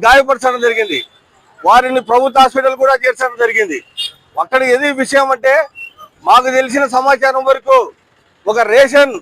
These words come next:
గతంలో రేషన్ డోర్ డెలివరీ అయితే అనేది ఈరోజు పక్క పల్లెలకు పోయి, పక్కకు పోయి, ఆ వేరే గ్రామం దగ్గర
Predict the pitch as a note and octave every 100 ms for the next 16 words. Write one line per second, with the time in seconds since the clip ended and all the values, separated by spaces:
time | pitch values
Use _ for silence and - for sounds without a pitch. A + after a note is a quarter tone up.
0 | _ F#3+ G#3+ C4+ C#4 D4 B3+ - _ _
1 | _ _ _ _ F3+ C#4 C#4 C#4 C#4 A3+
2 | B3 C#4+ B3+ C#4 C4+ C4+ C4 C4 B3 A#3+
3 | D#3+ - _ _ _ _ G3 A#3+ C#4 C#4+
4 | C#4+ B3+ - B3 C#4+ C#4+ C#4 C#4 C#4 C4
5 | C4+ C4 C4+ D4 - _ - - _ _
6 | _ - E4+ - C#4+ C#4+ C#4+ C#4+ C#4+ C#4
7 | D4+ C4+ A3 G3 B3+ B3+ C4+ C#4 C4 C4+
8 | C4+ C4 C4 C4